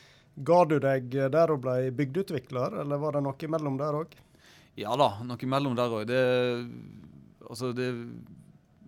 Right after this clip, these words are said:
Speaker 2: logistikken skal gå opp. Jeg hadde hol-, jeg jobbet med logistikken på, på Haug i Norge, som det heter den gangen. Ehm, eh, og det,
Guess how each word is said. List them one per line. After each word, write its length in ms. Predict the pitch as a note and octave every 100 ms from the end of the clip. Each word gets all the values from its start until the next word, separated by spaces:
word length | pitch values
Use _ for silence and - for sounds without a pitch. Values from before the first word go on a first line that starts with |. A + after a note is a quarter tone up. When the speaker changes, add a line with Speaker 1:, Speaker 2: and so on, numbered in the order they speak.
| -
Speaker 2:
logistikken 680 | C3+ C#3 D3 D#3+ - G#3 D#3
skal 160 | C3 B2+
gå 140 | A#2 C3
opp. 120 | A2
Jeg 260 | B2 C3 B2+
hadde 240 | C3 C3+
hol-, 340 | B2 C3 B2+ A#2+ A#2+
jeg 120 | - B2
jobbet 240 | A#2+ D3
med 120 | C#3
logistikken 520 | G2+ F#2+ B2 - G2+
på, 180 | E2 G2+ F2+ F2+ F2+
på 100 | G#2
Haug 240 | A#2+ A2
i 60 | F#2+
Norge, 280 | F2 G2 G#2+
som 160 | -
det 80 | F2+
heter 160 | E2+ G2
den 140 | F#2+ F#2
gangen. 300 | G2+ C3 D3
Ehm, 280 | A#2 A2 G#2 G2 - - - - - - _ _ _ _ _ -
eh, 200 | G#2 F#2+
og 180 | G2 G#2+
det, 120 | B2